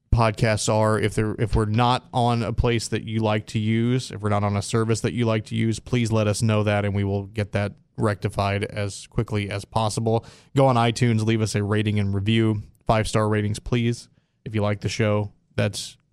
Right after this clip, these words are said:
a huge benefit to us. Go do that now. If you're listening on, on, uh, iTunes, it's, uh, the easiest thing in the world. Just go to our page on iTunes and give us a five-star review.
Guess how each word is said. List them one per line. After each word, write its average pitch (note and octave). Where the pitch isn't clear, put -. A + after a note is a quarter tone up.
a B2
huge A#2+
benefit G2+
to A2
us. E3+
Go D#3
do E3+
that F3
now. D#3
If A#2
you're B2+
listening C3
on, A#2
on, G#2+
uh, G#2
iTunes, A#2+
it's, -
uh, G#2+
the G#2
easiest A2
thing A#2+
in A2+
the A2+
world. A2
Just G2+
go G#2+
to G#2
our G2+
page A2
on G2+
iTunes A2
and G#2
give A2
us -
a A#2+
five-star C3+
review. D#3+